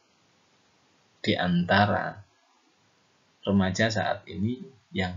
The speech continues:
meniru penampilan busana para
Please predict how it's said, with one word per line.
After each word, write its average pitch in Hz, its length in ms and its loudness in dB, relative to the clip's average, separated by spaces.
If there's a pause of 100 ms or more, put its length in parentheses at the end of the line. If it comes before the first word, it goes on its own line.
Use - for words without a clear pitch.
meniru 85 560 -2 (720)
penampilan 87 800 -2 (1200)
busana 92 480 -2
para 85 320 -4